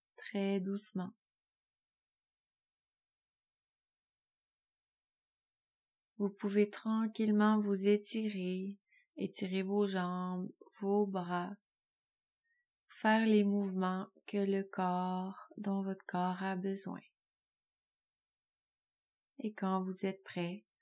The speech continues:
vous pouvez plier vos jambes, vous tourner vers la droite. Vous pouvez prendre un moment, coucher sur le côté, pour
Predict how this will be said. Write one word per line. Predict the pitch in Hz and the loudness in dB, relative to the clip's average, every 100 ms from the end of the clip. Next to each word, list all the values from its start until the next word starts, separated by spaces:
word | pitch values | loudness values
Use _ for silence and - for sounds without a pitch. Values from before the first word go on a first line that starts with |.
| _ _ _ 190 | _ _ _ -10
vous | 175 | -10
pouvez | - 185 185 180 | -8 -4 -2 -2
plier | - 214 208 202 196 202 214 _ 220 | -2 0 2 2 2 2 -4 _ -2
vos | 208 208 | 2 2
jambes, | 190 170 170 180 185 - _ _ _ _ _ 202 | 0 -4 -4 -6 -8 -12 _ _ _ _ _ -8
vous | 190 208 | -4 -4
tourner | 208 233 214 190 190 | -4 -4 0 0 0
vers | 185 185 | 0 -2
la | 185 185 | -2 -4
droite. | 185 180 160 170 _ _ _ _ _ _ _ _ _ _ _ _ _ _ _ - _ _ _ | -4 -4 -6 -6 _ _ _ _ _ _ _ _ _ _ _ _ _ _ _ -20 _ _ _
Vous | 220 | -14
pouvez | 214 226 226 | -6 0 0
prendre | 214 - 294 285 | 0 0 0 2
un | 226 | 4
moment, | 208 208 196 185 214 214 _ _ _ _ _ _ _ _ - | 4 4 2 2 -2 -6 _ _ _ _ _ _ _ _ -8
coucher | 226 208 - 202 | -2 -2 0 0
sur | 202 - 196 | 0 -4 -2
le | 190 | -4
côté, | 190 196 190 185 180 175 185 _ _ _ _ _ _ _ _ _ _ _ _ _ _ _ _ _ _ _ _ _ _ _ _ _ _ | -4 -6 -6 -4 -6 -6 -8 _ _ _ _ _ _ _ _ _ _ _ _ _ _ _ _ _ _ _ _ _ _ _ _ _ _
pour | 254 254 254 254 - | -2 2 2 0 -6